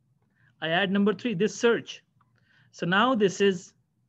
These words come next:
one and two and three are added here in the query box. And the moment I add to history, it will tell me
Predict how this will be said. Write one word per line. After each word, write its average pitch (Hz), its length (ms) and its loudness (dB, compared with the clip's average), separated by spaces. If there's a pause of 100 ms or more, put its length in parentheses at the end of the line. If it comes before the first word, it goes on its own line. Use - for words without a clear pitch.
(200)
one 240 560 0
and 190 440 0
two 226 380 -2
and 175 300 -2
three 208 340 -2
are 135 260 -4
added 196 360 0
here 175 320 0
in 156 200 -8
the 147 100 -6
query 139 340 -6
box. 214 420 -2
And 156 160 -8
the 143 60 -8
moment 226 400 -4
I 160 140 -2
add 165 300 -4
to 160 60 -8
history, 208 480 -4
it 185 100 -8
will 165 140 -6
tell 180 240 -4
me 190 320 -4